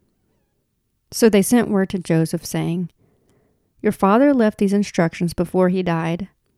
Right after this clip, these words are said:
This is what you are to say to Joseph. 'I ask you to forgive your brothers the sins and the wrongs they committed in treating you so badly.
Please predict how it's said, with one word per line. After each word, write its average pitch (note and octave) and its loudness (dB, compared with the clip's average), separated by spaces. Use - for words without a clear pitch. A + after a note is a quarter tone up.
This A#3+ 2
is C4 2
what G#3+ 4
you G3 2
are F3+ 2
to F3+ -8
say E3+ -4
to F3 -6
Joseph. - -6
'I G3 4
ask G#3+ 0
you B3+ 0
to B3 -6
forgive G#3 -2
your G#3+ 0
brothers D#3+ 0
the F#3+ -4
sins G#3 0
and G3+ 0
the G3 0
wrongs F3 0
they F3+ -4
committed E3 -2
in E3 -2
treating F#3 0
you D#3+ -2
so D#3+ -2
badly. - -6